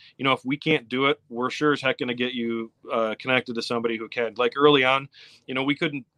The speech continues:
uh, we didn't do turkey hunts or, or really any hunting, um, because of the liability factors and, and just all the, the, the resources that that took. And so we worked really closely with a,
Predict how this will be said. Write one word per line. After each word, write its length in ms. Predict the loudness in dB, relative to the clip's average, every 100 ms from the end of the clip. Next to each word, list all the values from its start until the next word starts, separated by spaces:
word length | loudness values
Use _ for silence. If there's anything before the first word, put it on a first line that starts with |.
| -6
uh, 260 | -4 -2 -4
we 100 | -4
didn't 220 | -6 -6
do 140 | -8
turkey 400 | -4 -4 -2 -4
hunts 340 | -2 -2 -2 -2
or, 200 | 0 0
or 120 | 0
really 260 | 4 6 4
any 120 | 0
hunting, 500 | -2 -4 -4 -8 -14 -10
um, 380 | -6 -4 -6 -12 -16
because 320 | -4 -4 -2
of 100 | -4
the 80 | 0
liability 580 | 4 4 4 0 -4 -4
factors 600 | -2 -2 -2 -4 -4 -6
and, 140 | -14 -18 -20 -20 -10
and 100 | -4
just 180 | -2 2
all 180 | 4 6
the, 280 | 4 2 -4 -10 -2
the, 380 | 0 0 -6 -10 _ _ _ _ -6
the 120 | -2 2
resources 520 | 2 2 2 0 -2
that 180 | -4 0
that 200 | -2 -2
took. 280 | -2 -2 -4
And 100 | -6
so 160 | -2
we 140 | 2 4
worked 240 | 4 4
really 180 | -2 -2
closely 320 | 0 -2 -2
with 160 | -8
a, 80 | -8